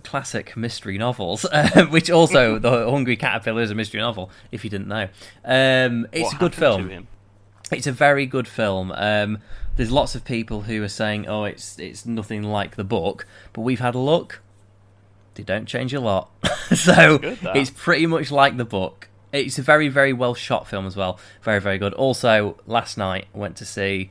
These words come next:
Speaker 1: the nineteen nineties Romeo and Juliet with Leonardo DiCaprio, which was
Speaker 2: Oh,
Speaker 1: great.
Speaker 2: I love that.
Speaker 1: It
Speaker 2: I
Speaker 1: was
Speaker 2: love that
Speaker 1: great.
Speaker 2: film. They're
Speaker 1: Great
Speaker 2: brilliant.
Speaker 1: stuff. So shout out to Altrincham Everyman for doing special classic films,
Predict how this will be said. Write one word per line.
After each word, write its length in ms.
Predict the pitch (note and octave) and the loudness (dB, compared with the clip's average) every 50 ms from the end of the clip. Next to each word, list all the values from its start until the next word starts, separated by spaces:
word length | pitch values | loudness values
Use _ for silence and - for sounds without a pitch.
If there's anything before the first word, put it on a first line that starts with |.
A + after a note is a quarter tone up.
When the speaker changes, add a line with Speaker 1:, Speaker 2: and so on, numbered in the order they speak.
| - _ - | -14 _ -12
Speaker 1:
the 80 | G2+ | -8
nineteen 360 | G2+ G2 F#2+ D2+ - - G2 F#2+ | -6 -6 -8 -8 -10 -10 -8 -8
nineties 380 | F#2 F#2 C#2 - - G2 F2+ G2 | -8 -8 -10 -12 -14 -14 -10 -6
Romeo 320 | G2 F#2 F2+ F2+ F2+ F2 | -6 -4 -4 -4 -8 -8
and 80 | F2+ F2 | -10 -10
Juliet 440 | - F2+ F#2 F#2 F2+ F2+ F2 - - | -10 -10 -10 -8 -8 -8 -8 -8 -8
with 180 | F#2 F2+ - | -10 -12 -10
Leonardo 380 | G2 F#2+ F#2 F#2 F2+ F2+ F#2 F#2 | -10 -12 -10 -10 -12 -12 -12 -16
DiCaprio, 580 | F#2+ - - - - - - F#2 F#2 F#2 F#2 G2+ | -16 -14 -14 -14 -14 -12 -12 -10 -10 -10 -10 -12
which 180 | G#2 G#2+ G#2 | -14 -14 -12
was 100 | G#2 G#2 G#2+ | -10 -10 -8
Speaker 2:
Oh, 60 | G2+ | -8
Speaker 1:
great. 360 | F#2+ G2 F#2 F#2+ - - - _ - - - - - - | -6 -6 -6 -8 -10 -12 -18 _ -20 -20 -20 -18 -12 -12
Speaker 2:
I 40 | |
love 260 | G2 G2+ G2+ G2 - - | -10 -10 -10 -14 -14 -14
that. 180 | F2+ F#2 F2+ - - - - | -14 -14 -14 -16 -20 -14 -10
Speaker 1:
It 40 | A2 | -8
Speaker 2:
I 40 | |
Speaker 1:
was 80 | G#2 G2+ | -8 -8
Speaker 2:
love 80 | G2 - | -8 -8
that 80 | G#2+ | -6
Speaker 1:
great. 280 | F#2 F2 F2 F2+ F#2 F2+ | -6 -6 -6 -6 -10 -12
Speaker 2:
film. 160 | F2 F2 - - - - | -14 -18 -20 -20 -20 -16
They're 160 | - A2+ A2+ | -14 -12 -8
Speaker 1:
Great 160 | G#2+ F#2 F#2 G2+ | -6 -6 -6 -6
Speaker 2:
brilliant. 40 | |
Speaker 1:
stuff. 380 | G2 G2 F#2 F#2+ G2 - - _ - _ _ _ _ _ _ _ _ _ _ _ _ _ _ - _ _ _ | -8 -10 -12 -12 -12 -14 -20 _ -20 _ _ _ _ _ _ _ _ _ _ _ _ _ _ -20 _ _ _
So 280 | - - B2 A#2+ B2 A#2 | -8 -2 0 0 0 0
shout 300 | - - C#3+ C#3+ D3 A#2 | -2 0 2 2 2 2
out 160 | B2+ A#2+ - | 0 -2 -2
to 60 | - B2 | -2 -2
Altrincham 680 | A#2+ A#2 A2+ - - G#2 F#2+ F#2+ F2+ F2+ F#2 F#2 F2 - _ _ - - | -2 -2 -4 -8 -10 -6 -4 -4 -4 -4 -6 -10 -10 -12 _ _ -6 -2
Everyman 520 | G#2+ A2 G2 G#2 G2+ F2+ F2+ F2+ F#2 F#2 | -2 -2 -2 -2 -6 -6 -4 -6 -6 -8
for 100 | - - | -10 -12
doing 440 | G2+ A2 G2+ F#2+ F#2 F#2 F#2 F#2+ G2 - | -10 -8 -6 -4 -4 -4 -6 -8 -10 -12
special 420 | - - - - C3+ - - - | -14 -10 -6 -6 -6 -4 -6 -10
classic 440 | - - - D3 C#3 - - - - | -10 -8 -8 -8 -8 -8 -12 -14 -12
films, 440 | - - F#2+ F2+ F#2 F#2 F#2 F2+ | -8 -6 -6 -6 -6 -8 -8 -10